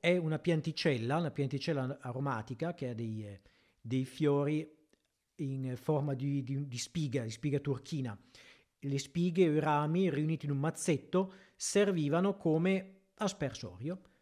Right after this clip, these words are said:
per le, eh, lustrazioni sacre e nell'immolazione dell'agnello pasquale. Venivano infatti intinte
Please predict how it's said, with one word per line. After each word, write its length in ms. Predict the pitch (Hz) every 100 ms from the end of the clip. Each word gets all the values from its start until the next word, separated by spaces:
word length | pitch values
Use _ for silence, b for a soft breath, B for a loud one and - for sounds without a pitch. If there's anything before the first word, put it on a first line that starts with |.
| b
per 460 | - 143 160 165 -
le, 520 | 151 139 156 165 165
eh, 520 | - 147 135 131 127 127
lustrazioni 760 | 139 165 - 151 - 170 143
sacre 800 | 135 147 120 113 151 175 - _
e 240 | - 185 180
nell'immolazione 840 | 165 180 175 160 170 - 160 170
dell'agnello 440 | 147 143 147 143
pasquale. 520 | 139 135 - 107 104
Venivano 360 | 113 127 139 131
infatti 320 | 127 139 -
intinte 680 | 143 143 147 127 120 175 208